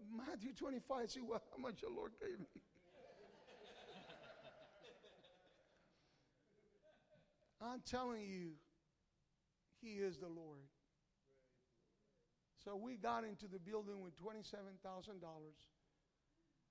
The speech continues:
on an interest rate of five point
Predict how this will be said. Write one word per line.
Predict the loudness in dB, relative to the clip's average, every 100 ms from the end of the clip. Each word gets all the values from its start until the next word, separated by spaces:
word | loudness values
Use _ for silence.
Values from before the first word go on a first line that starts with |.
| -12
on | -8
an | -8 -6
interest | -6 -4 -4
rate | 0 2
of | 2 -4 -6
five | 0 4 4 2 -2 -8 -20 _ _ _ -12
point | -8 -8